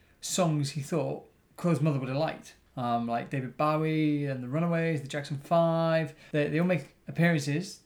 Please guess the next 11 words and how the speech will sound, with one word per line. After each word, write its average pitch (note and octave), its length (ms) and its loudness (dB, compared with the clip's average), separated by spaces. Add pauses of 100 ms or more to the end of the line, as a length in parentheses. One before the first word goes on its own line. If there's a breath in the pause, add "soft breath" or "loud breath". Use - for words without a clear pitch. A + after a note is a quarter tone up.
(120)
throughout, D3+ 300 -4 (200)
throughout D3 180 -4
the C#3 60 -8
film, D#3 260 -4 (160)
and C3+ 440 -2 (120)
they're C3+ 360 -2 (340)
complemented E3 460 2
by C#3 120 2
tracks C#3+ 300 -4
by C#3+ 180 0
lesser-known F3 800 0